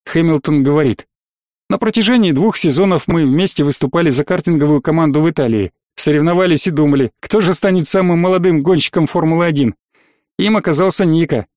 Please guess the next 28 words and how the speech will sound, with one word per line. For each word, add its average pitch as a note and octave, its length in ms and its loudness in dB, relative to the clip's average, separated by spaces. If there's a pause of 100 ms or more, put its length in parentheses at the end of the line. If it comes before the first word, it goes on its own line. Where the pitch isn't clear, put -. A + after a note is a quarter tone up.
потому D3 280 -2
что - 160 -2
у D#3 60 2
него F3+ 220 0
за D3+ 120 -2
плечами E3 440 -2
был E3 180 0
сезон D#3+ 400 0
в C3 80 -2
Джи E3 160 -2
Пи F#3 160 -2
два, D#3 400 -2
а D3 160 -4
я G3+ 160 0
в - 60 -10
то F3 100 -2
время E3+ 300 0
выступал D#3 480 0
в - 60 -6
Формуле F3+ 400 0
три. C3+ 320 -2 (420)
Погоняться E3+ 520 0
в C#3 40 -2
Джи C#3 160 0
Пи G3+ 160 -2
два D3+ 220 0
невероятно D#3+ 640 0
важно, C3 520 -2